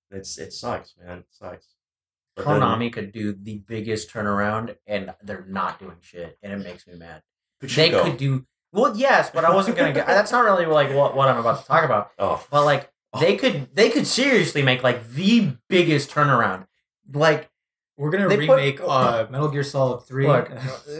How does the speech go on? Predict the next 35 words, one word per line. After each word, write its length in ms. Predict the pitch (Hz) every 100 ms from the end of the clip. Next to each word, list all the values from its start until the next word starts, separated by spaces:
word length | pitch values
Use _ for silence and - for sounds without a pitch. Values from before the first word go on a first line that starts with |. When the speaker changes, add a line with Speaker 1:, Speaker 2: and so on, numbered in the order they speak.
| 175
Speaker 2:
go, 80 | 196
Speaker 1:
Oh, 20 |
Speaker 2:
I, 60 | 226
I, 0 |
I 360 | 190 190 - 208 208
Speaker 1:
God, 60 | 254
Speaker 2:
don't 100 | 262
wanna 120 | 254
Speaker 1:
dude. 60 | 240
Speaker 2:
go 200 | 226 -
back 260 | 175 180
in. 200 | 170 165 147
Well, 120 | 127
that's 200 | 127 127
what 120 | 110
I 20 |
was 160 | 101 117
Speaker 1:
Look, 140 | 104
Speaker 2:
gonna 80 | 104
get 100 | 98
Speaker 1:
same 260 | 131 151 160
Speaker 2:
to. 80 |
Speaker 1:
guy. 100 | 120 -
Speaker 2:
But 120 | 147
they, 200 | 190 208
Speaker 1:
Oh, 60 | 175
Speaker 2:
they 120 | 208
Speaker 1:
my 40 |
Speaker 2:
put, 180 | 208 240
Speaker 1:
God. 100 | 208
Speaker 2:
they 120 | 190 190
put, 300 | 226 226 - _ _ -
they 100 | 160
put 320 | 185 190 -
Snake 580 | - - 175 175 190